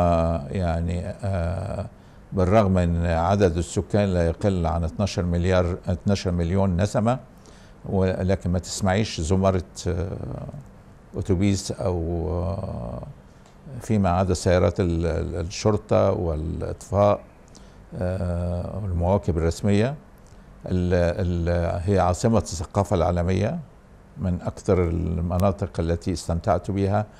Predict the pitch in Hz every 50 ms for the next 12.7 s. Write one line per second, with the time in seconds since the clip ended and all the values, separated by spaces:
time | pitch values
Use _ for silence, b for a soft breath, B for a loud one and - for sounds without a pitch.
0 | b b b b b b - 78 87 87 90 92 92 90 90 90 - - 87 87
1 | 90 98 - 90 85 85 82 82 85 85 87 85 - - 95 82 98 110 117 113
2 | - - - - - 98 98 98 95 87 - - - - - 98 87 87 87 82
3 | - 90 92 92 82 104 101 - 104 95 85 - 98 92 101 95 95 90 90 107
4 | 104 98 110 113 117 131 131 - - - b b b b b b b b - 95
5 | 87 85 - - 92 - 107 104 101 101 92 85 92 87 - - 92 92 90 90
6 | 98 104 85 95 104 92 85 80 82 - 95 85 87 85 - - 110 101 98 92
7 | 87 85 82 82 85 85 82 87 92 92 90 95 104 110 110 104 - - - -
8 | b b b b b - - - - 85 87 - - 95 87 92 92 98 107 117
9 | 123 123 117 110 98 98 101 107 98 92 90 87 85 90 92 - - - 101 -
10 | - 127 107 - - - 117 110 107 104 120 - - 127 - - - - - 90
11 | 87 - 107 104 101 - - 101 95 95 95 98 95 - - 92 90 85 - -
12 | 95 87 - - - 85 92 90 87 95 95 101 104